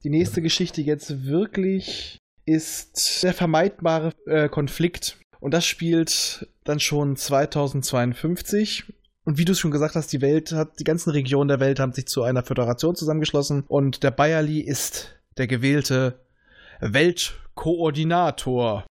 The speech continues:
Speaker 1: Was für ein Titel.
Speaker 2: Mhm.
Speaker 1: Genau, und er bereist halt alle Regionen, das untergehende Europa, die, äh, die afrikanischen Regionen, die total erblühen und natürlich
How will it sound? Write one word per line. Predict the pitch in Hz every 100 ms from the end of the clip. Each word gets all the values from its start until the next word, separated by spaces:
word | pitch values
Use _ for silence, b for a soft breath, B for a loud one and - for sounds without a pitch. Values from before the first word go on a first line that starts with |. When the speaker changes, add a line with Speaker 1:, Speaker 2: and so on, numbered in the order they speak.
| _
Speaker 1:
Was | 117 131 185
für | - 196
ein | 196 180 185 -
Titel. | 131 120 - - _ -
Speaker 2:
Mhm. | 101 90 85 87 101 104 - _ -
Speaker 1:
Genau, | - 139 135 123
und | 110 131
er | 143
bereist | 139 139 156 -
halt | 143 139 139 - -
alle | 135 156 156 143
Regionen, | 127 123 135 165 175 170 160 165 - _ _ _
das | - 139
untergehende | 170 156 131 131 131
Europa, | 117 120 131 139 139 135 135 135
die, | 127 131 127 127 123 123 123 - -
äh, | 131 120 117 120 - - _
die | 165 143
afrikanischen | - 160 135 143 165 - 143
Regionen, | 139 135 147 147
die | 131 135 135 143 -
total | 147 - 139 147
erblühen | 143 131 143 160 170 160 156 147
und | 123 143 139 139
natürlich | 139 143 147 123 -